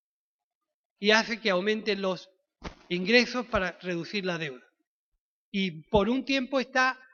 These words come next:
a disposición de un grupo de gente que ne-, económicamente sabe cómo levantar en la práctica o en la teoría, cómo levantar un país. Significa que ese país está intervenido.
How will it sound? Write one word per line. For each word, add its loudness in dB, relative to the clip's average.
a 2
disposición 0
de 4
un 2
grupo 2
de 0
gente 0
que 0
ne-, -2
económicamente 0
sabe 0
cómo -2
levantar -2
en -4
la -6
práctica -10
o -8
en -6
la -8
teoría, -6
cómo -6
levantar -8
un -18
país. -20
Significa -8
que -10
ese -12
país -4
está -8
intervenido. -12